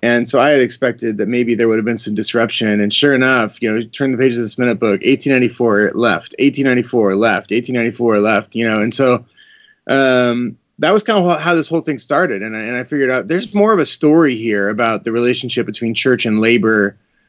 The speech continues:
um, than maybe what people in the past have written about. You know, past accounts have often focused on what did ministers have to say about the unions.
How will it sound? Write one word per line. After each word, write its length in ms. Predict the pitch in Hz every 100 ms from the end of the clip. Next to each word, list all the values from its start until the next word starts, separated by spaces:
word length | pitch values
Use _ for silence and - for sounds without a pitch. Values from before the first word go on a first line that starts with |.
| _ -
um, 540 | 113 110 107 104 104
than 280 | - 131 123
maybe 560 | 123 120 117 117 113 - _ _ -
what 340 | 127 120 -
people 320 | 143 143 123
in 60 | 107
the 80 | 101
past 380 | 117 120 113
have 120 | 110 117
written 180 | 120
about. 400 | 120 110 107 82 151
You 80 |
know, 120 | 135 110
past 320 | 139 135 135
accounts 340 | - 123 117
have 100 | 117
often 260 | 120 113 104
focused 380 | 135 123 120 117
on 160 | 104
what 100 | 180
did 140 | 233 196
ministers 420 | 247 214 147 123
have 160 | 123 107
to 60 |
say 300 | 113 131 120
about 300 | 117 131 131
the 80 | 139
unions. 640 | 160 196 113 90 85 -